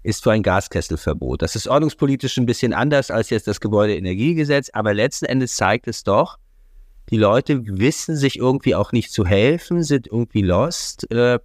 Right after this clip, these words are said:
es fehlt an Bildung oder Literacy, kann man's auch nennen. Das unterstützt auch eine Befragung oder Zahlen aus der Befragung des R W I, also des hier in Essen beheimateten,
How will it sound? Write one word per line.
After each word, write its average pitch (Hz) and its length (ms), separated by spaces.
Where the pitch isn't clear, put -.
es - 160
fehlt 117 280
an 98 220
Bildung 151 720
oder 101 220
Literacy, 147 800
kann 131 180
man's 131 200
auch 123 200
nennen. 139 480
Das - 240
unterstützt 127 680
auch 113 300
eine 104 140
Befragung 110 580
oder 104 180
Zahlen 107 300
aus 95 140
der 104 80
Befragung 101 520
des - 200
R 92 180
W 87 60
I, 139 360
also 98 260
des 92 220
hier 107 240
in 95 100
Essen 120 320
beheimateten, 101 800